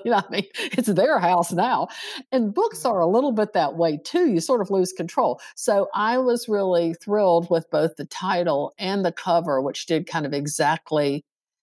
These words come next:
Speaker 1: do what I wanted them to do. And one kind of funny thing is there's a twist, as you know, at the ending of this book.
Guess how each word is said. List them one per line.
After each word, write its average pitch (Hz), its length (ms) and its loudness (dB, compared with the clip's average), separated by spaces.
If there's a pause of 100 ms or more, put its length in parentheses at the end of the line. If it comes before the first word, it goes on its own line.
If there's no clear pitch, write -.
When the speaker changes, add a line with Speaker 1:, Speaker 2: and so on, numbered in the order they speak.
(260)
Speaker 1:
do 180 220 4
what 165 120 4
I 135 80 4
wanted 143 380 0
them 127 160 -2
to 123 100 -8
do. 160 380 0
And 160 100 -2
one 220 200 2
kind 202 220 0
of 147 120 -6
funny 151 260 -2
thing 170 400 -2
is 127 220 -6
there's 151 280 0
a 135 160 0 (200)
twist, 214 480 0
as 139 120 -2
you 190 80 2
know, 151 200 2
at 127 120 -4
the - 120 -4
ending 170 360 -2
of 135 160 -8
this 127 180 -8
book. - 440 -2